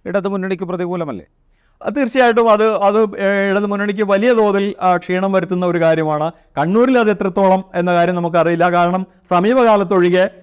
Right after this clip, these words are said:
Speaker 2: ബാക്കി കണ്ണൂരിൽ ഒരു നിത്യ രീതിയിലുള്ള, നിത്യമായ ഒരു, ഒരു,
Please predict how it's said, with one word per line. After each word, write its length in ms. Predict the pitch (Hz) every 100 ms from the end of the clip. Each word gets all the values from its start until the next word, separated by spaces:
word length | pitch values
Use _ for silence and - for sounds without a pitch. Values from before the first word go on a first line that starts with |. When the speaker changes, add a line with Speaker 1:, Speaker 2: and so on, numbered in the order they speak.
| -
Speaker 2:
ബാക്കി 260 | 156 180 202
കണ്ണൂരിൽ 340 | 185 196 220 226
ഒരു 160 | 220 214
നിത്യ 340 | 208 190 240
രീതിയിലുള്ള, 540 | 220 220 214 214 208 202 196
നിത്യമായ 880 | 185 175 226 220 - _ - 208 220
ഒരു, 140 | 233 220 208
ഒരു, 100 | 208